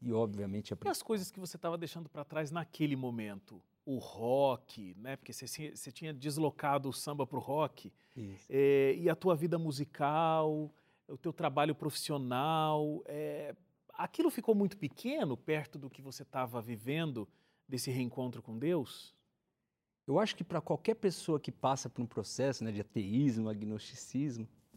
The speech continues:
Speaker 1: é, é, e é necessário ver a mão de Deus. E Deus se mostrou presente na minha vida.
Speaker 2: E os teus amigos da época, não os,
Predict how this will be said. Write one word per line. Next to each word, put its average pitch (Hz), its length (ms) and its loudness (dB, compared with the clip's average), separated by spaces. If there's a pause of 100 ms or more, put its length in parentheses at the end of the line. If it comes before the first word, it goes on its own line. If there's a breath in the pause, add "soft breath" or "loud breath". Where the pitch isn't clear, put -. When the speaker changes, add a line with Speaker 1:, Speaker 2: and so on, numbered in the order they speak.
(1300 soft breath)
Speaker 1:
é, 131 440 4 (240)
é, - 220 -6
e 147 160 -2 (160)
é 151 80 4
necessário 160 560 2
ver 127 380 0
a 117 80 -8
mão 104 160 -4
de 98 100 -12
Deus. - 460 -16 (720)
E 123 100 -8
Deus 131 460 2 (760)
se - 200 -6
mostrou 135 320 0
presente 104 420 -4
na 101 60 -6
minha 101 160 -6
vida. 104 220 -10
Speaker 2:
E 320 40 0
os 330 80 -2
teus 285 200 -2
amigos 147 560 0
da 156 220 4
época, 123 420 0
não 190 180 2
os, 196 180 -4